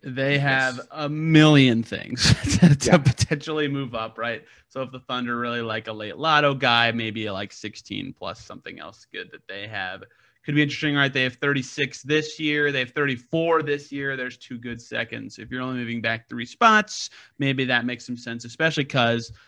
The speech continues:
Speaker 1: second rounders could be a cheap way for the Pacers to, like, like, it could be like you're replacing Jakar Sampson and Keelan Martin's roster spots with, like,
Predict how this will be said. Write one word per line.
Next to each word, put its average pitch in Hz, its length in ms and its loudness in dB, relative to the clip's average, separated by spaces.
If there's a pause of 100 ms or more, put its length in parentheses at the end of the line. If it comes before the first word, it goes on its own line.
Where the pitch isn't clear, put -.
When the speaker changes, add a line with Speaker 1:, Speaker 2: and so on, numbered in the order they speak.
Speaker 1:
second 226 320 -2
rounders 131 360 -2
could 127 140 -8
be 120 120 0
a 117 40 -2
cheap 123 280 0
way 117 180 4
for 117 120 -4
the 110 80 -4
Pacers 117 440 -2
to, 110 280 -2
like, 120 300 0 (300)
like, 139 140 -4
it 175 120 -8
could 175 140 -4
be 170 100 -2
like 139 240 4
you're 143 180 6
replacing 131 640 4 (300)
Jakar 131 320 4
Sampson 131 420 0
and 120 140 0
Keelan 123 240 -4
Martin's 147 300 -2
roster 113 340 -2
spots 117 380 -6
with, 120 160 -6
like, 107 320 0